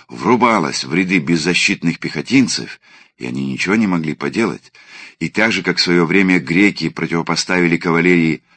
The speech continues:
фаланги, а римляне — легионы, в восемнадцатом веке против конников пехота стала применять боевое построение,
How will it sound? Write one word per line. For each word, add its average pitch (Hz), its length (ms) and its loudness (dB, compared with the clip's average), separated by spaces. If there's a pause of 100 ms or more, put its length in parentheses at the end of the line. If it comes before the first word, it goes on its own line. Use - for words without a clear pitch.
(100)
фаланги, 80 840 -2
а 69 180 -2
римляне — 76 460 0
легионы, 76 680 -2 (520)
в 64 140 -12
восемнадцатом 110 760 2
веке 104 480 0
против 87 460 -6
конников 110 840 -2 (160)
пехота 67 420 -6
стала 98 280 -6
применять 98 560 -4 (280)
боевое 90 600 2
построение, 90 840 -8